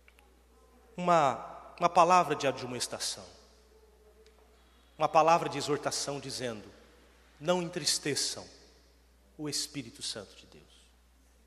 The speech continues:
Não entristeçam. Olha a importância dele. Olha a total importância. Não dá pra ser nada sem o Espírito. Não podemos fazer nada, absolutamente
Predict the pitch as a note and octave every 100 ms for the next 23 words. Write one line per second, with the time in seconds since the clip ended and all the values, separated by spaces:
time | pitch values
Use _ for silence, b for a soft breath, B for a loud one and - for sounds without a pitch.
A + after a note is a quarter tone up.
0 | _ _ _ _ - F3 C#3 A2 - -
1 | - - - _ _ _ _ _ _ B
2 | - D#3+ G3 G3 F#3+ F#3 F#3 - - G#3
3 | A3+ - G#3+ F3+ A#3 G#3+ - - - _
4 | _ _ _ _ _ _ _ _ _ _
5 | _ _ _ _ _ C3+ G#3+ G#3+ G#3+ A3
6 | - F#3+ A#3 A3 - A3 A#3 A3+ A#3 A3
7 | G#3 - A3+ - - - _ _ _ _
8 | _ _ _ _ A3 A#3+ G3+ A3 A#3 A3
9 | - A3+ G3+ G#3+ A3+ G#3 G#3 - A3 G#3
10 | - - A#3 - - _ _ _ _ b
11 | b b - B3 A#3+ A#3 C4 A#3 A3+ G3
12 | A3 G#3 G3+ G#3+ A3 - A#2 B2 - -
13 | F#3+ G3+ - F3+ F#3+ G3+